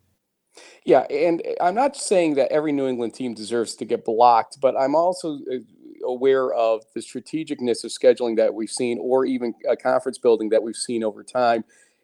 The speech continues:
I, to, to assume that these teams won't be going strategic at a certain point, because what's the point of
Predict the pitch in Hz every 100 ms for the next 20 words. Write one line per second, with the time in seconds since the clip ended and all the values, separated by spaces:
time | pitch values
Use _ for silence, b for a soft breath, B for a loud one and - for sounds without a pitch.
0 | - - - 143 - 151 - - 147 147
1 | - _ _ _ 135 - - 214 240 196
2 | 151 - 139 127 - - 151 143 120 113
3 | 123 139 - 139 123 123 117 120 127 123
4 | 117 - 113 - 143 127 117 113 - 120
5 | 113 110 123 143 - 135 - 202 202 196
6 | 185 165 - 127